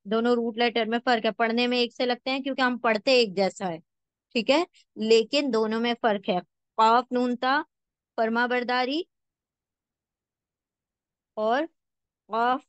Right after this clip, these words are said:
नून तोए ये मायूसी। अच्छा, या मरियम, ए मरियम, उकनुती,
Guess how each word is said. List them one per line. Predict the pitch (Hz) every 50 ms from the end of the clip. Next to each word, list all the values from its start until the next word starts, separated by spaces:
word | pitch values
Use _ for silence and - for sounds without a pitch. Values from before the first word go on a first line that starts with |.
| _ 233
नून | 240 233 233 240 254 262 240 - _
तोए | 262 254 254 233 208 175 170 - _ _ _ _ _ 202 196
ये | 208 226 247 311 349 - _ 240
मायूसी। | 233 226 226 214 208 208 196 196 - - 196 160 - _ _ _ _ _ _ _ _ _ _ _ _ _ _ _ _ _ _ _ _ _ _ _ _
अच्छा, | 214 214 - - - 180 160 - _ _ _ _ _ _ _ _ _ _ _ _ _ _ -
या | 220 240 262 285 302
मरियम, | 294 294 285 269 269 269 277 269 262 269 277 269 - -
ए | 208 208 220
मरियम, | 247 262 262 254 233 254 254 262 262 - _ _
उकनुती, | - 294 - 330 277 285 294 285 - 294 285 285 285